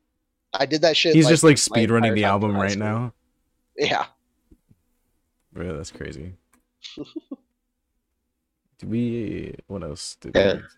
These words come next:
Speaker 3: I got good news.
Speaker 2: What's the good
Speaker 1: What's up?
Speaker 2: news?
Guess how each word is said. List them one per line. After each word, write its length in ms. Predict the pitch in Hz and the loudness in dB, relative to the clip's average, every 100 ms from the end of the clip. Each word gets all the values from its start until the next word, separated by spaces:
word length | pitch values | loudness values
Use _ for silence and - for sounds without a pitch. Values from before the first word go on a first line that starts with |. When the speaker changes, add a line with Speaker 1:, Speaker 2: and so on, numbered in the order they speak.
| _ _ _ _ _ _ 131 | _ _ _ _ _ _ 4
Speaker 3:
I 60 | |
got 180 | 120 98 | 6 8
good 200 | 127 127 | 10 10
news. 600 | 131 113 98 95 - - - _ - | 10 8 6 0 -8 -16 -20 _ -16
Speaker 2:
What's 200 | - - | -8 -6
the 60 | 95 | -2
good 80 | 92 | -2
Speaker 1:
What's 80 | 87 | -2
up? 120 | 71 | -4
Speaker 2:
news? 400 | 73 90 - - | -6 -10 -16 -20